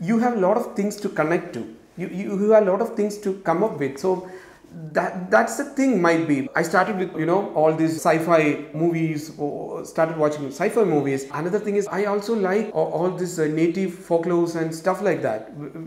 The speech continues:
when I was a kid, I, I used to watch that. Now, later when I start with an N F T, uh,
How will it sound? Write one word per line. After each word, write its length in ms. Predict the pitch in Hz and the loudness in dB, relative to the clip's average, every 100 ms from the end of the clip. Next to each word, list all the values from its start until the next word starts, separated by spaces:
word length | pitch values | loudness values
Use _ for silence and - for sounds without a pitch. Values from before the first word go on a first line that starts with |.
| 160 | -4
when 160 | 160 180 | -2 0
I 80 | |
was 140 | 185 185 | -2 -4
a 40 | |
kid, 240 | 185 208 190 | -4 0 0
I, 280 | 196 202 170 | 0 -4 -4
I 40 | |
used 200 | 196 202 | -4 -6
to 60 | 208 | -4
watch 240 | 196 240 | -2 -2
that. 300 | 156 120 - | -4 -6 -8
Now, 460 | 165 185 233 277 277 | -4 0 2 0 -2
later 380 | 202 240 254 262 | -2 -2 0 0
when 140 | 240 | 2
I 120 | 240 | 2
start 320 | 240 233 226 226 | 2 2 2 0
with 120 | 240 | -2
an 140 | 233 | 2
N 140 | 214 254 | 4 2
F 160 | 254 | 0
T, 320 | 175 165 196 - - - | -4 -4 -6 -14 -14 -2
uh, 380 | 170 170 - | 2 2 0